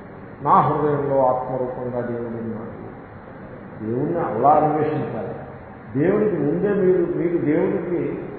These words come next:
మీకు తెలియకముందే దేవుడికి కొన్ని లక్షణాలు ఆపాదించేసి,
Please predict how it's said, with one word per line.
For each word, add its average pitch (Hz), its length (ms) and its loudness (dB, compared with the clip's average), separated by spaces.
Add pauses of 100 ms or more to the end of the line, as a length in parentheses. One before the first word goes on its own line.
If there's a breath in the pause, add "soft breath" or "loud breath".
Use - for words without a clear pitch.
(320)
మీకు 147 280 -4
తెలియకముందే 180 880 2
దేవుడికి 170 400 2
కొన్ని 147 260 0
లక్షణాలు 160 580 2
ఆపాదించేసి, 139 920 0